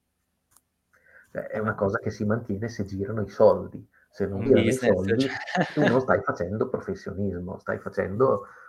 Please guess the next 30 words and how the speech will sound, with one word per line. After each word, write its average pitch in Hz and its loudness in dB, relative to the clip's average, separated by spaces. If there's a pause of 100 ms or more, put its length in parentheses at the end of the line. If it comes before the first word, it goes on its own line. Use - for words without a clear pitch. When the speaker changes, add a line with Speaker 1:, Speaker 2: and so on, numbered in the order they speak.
(100)
Speaker 1:
un'imitazione 104 2
ar-, 98 -4
amatoriale 104 2 (440)
del 90 -4
pro 101 4
wrestling, 107 4 (100)
però 110 -4 (180)
non 101 -20
è 131 -8 (180)
pro - -8
wrestling. - -18 (1160)
Speaker 2:
Mm, 127 -16
mm, 120 -16
mm. 117 -14 (320)
No, 113 -2
beh, 113 6
assolutamente, 120 0
anche 139 6
perché 120 4
poi, 135 8
Speaker 1:
I 120 6
backyard 113 4
sono 107 6
Speaker 2:
eh, - 8
Speaker 1:
capaci 107 -2
tutti 113 -2
a 107 0
farlo, 90 -8 (160)
no? 101 -10 (180)
Speaker 2:
mm, 127 -10